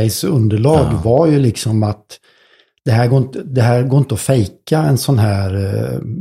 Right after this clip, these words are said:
Speaker 1: uppladdning. Att
Speaker 2: Mm.
Speaker 1: de liksom tog fram så här blodbanker och det var saker, det hade
Speaker 2: Nej,
Speaker 1: varit för
Speaker 2: precis.
Speaker 1: elaborate, liksom.
Speaker 2: Precis, precis.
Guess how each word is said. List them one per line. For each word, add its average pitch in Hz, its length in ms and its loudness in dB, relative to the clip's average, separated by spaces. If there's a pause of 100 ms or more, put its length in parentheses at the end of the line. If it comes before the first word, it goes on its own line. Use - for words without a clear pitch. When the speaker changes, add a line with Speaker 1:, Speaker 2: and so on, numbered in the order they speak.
(160)
Speaker 1:
uppladdning. - 760 -6
Att 92 80 0
Speaker 2:
Mm. 87 100 2
Speaker 1:
de 95 200 -2
liksom - 280 -8
tog - 200 -12
fram 113 300 -6
så - 100 -8
här - 60 -6
blodbanker 104 920 -4
och 127 120 -2
det 127 60 -2
var 107 120 -2
saker, - 280 -6
det 117 60 -2
hade 107 140 2
Speaker 2:
Nej, 85 100 2
Speaker 1:
varit 85 140 -2
för 127 360 2
Speaker 2:
precis. - 220 -2
Speaker 1:
elaborate, 117 600 0
liksom. 87 220 -2
Speaker 2:
Precis, 85 300 -4
precis. - 480 -8